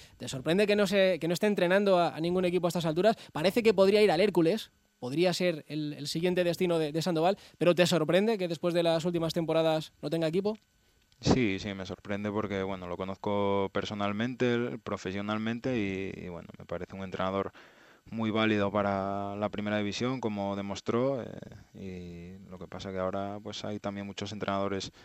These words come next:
Speaker 2: de nivel en paro y está la cosa complicada, pero no tengo ninguna duda que, que pronto estará entrenando y, y dando alegrías otra vez a, a la afición que,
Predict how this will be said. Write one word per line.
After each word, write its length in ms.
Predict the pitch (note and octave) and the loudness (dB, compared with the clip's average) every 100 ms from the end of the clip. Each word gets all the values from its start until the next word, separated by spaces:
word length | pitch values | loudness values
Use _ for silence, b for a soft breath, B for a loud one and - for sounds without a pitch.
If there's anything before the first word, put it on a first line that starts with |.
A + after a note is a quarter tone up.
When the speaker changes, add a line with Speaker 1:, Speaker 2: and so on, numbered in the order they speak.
| B B B | B B B
Speaker 2:
de 160 | G#2+ G#2+ | -6 -4
nivel 400 | G#2+ G#2+ A2 G#2 | 0 0 0 -2
en 140 | G2+ | -4
paro 400 | G2 A#2+ C3+ C#3+ | -2 2 4 4
y 420 | B2 G#2+ G2 G2 G1+ - | 4 2 -2 -6 -12 -16
está 300 | - - A2 | -14 -8 -2
la 100 | A2+ | -2
cosa 360 | A2+ G#2+ G2+ G2 | -2 -2 0 -2
complicada, 500 | G2 F#2 F#2 F#2+ E2+ | -4 -6 -2 -2 -2
pero 480 | E2+ F2+ F2 F2 F2+ | -4 -6 -4 -4 -4
no 160 | G2 | -6
tengo 180 | G2 G#2 | -4 -4
ninguna 340 | G2+ G2 G#2 G2+ | -6 -6 -4 -2
duda 280 | G#2+ G#2+ | -2 -2
que, 420 | G2+ G2 F#2+ F#2+ F#2+ | -2 -4 -2 -4 -6
que 100 | G2 | -6
pronto 300 | G2+ G#2 G2+ | -4 -6 -4
estará 240 | G2+ G#2 G#2 | -2 -2 -2
entrenando 520 | G2 G2+ A2 A#2 A#2 | -4 -4 -4 -2 -4
y, 60 | |
y 320 | G2 F#2 F2+ G2 | -2 -4 -6 -4
dando 280 | G#2 G2+ | -2 -2
alegrías 420 | G2+ G2 G2+ G2+ G2+ | -2 -2 -2 -2 -2
otra 180 | G2 | -4
vez 160 | G2 A2 | -4 -2
a, 300 | G#2+ F#2+ F#2+ | -4 -6 -8
a 200 | - G2 | -8 -6
la 100 | F#2+ | -4
afición 400 | - F#2+ G2+ G2+ | -6 -8 -8 -6
que, 280 | G2+ F#2+ | -4 -4